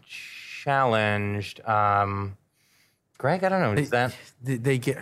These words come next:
Speaker 2: even on the criminal side, you get a mail cover, right? And it allows you to get the ad-, it allows the F B I to get the addressing information on the envelope.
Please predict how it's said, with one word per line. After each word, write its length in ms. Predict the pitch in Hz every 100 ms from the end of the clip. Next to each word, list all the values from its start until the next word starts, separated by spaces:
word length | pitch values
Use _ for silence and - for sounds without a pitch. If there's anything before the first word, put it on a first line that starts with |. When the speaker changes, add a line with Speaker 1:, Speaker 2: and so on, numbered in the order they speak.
| 107
Speaker 2:
even 200 | 151 160
on 120 | 156
the 80 | 135
criminal 280 | - 139 147
side, 300 | - 104 90
you 60 | 95
get 160 | 107
a 60 | 98
mail 280 | 90 98 110
cover, 540 | - 113 104 123 127 -
right? 300 | 104 107 113
And 100 | 101
it 120 | 90
allows 480 | 90 92 98 104 101
you 140 | 101
to 220 | - 95
get 280 | 90 98 98
the 160 | 98 90
ad-, 220 | 95 98 -
it 60 | 95
allows 300 | 92 98 -
the 160 | 92 - _ -
F 160 | 98
B 120 | - 98
I 140 | 92
to 60 | 95
get 220 | 101 -
the 120 | 92
addressing 480 | 90 98 98 - 104
information 600 | 95 104 95 95 - 107
on 180 | 92 92
the 180 | 92 90
envelope. 540 | 101 98 107 120 117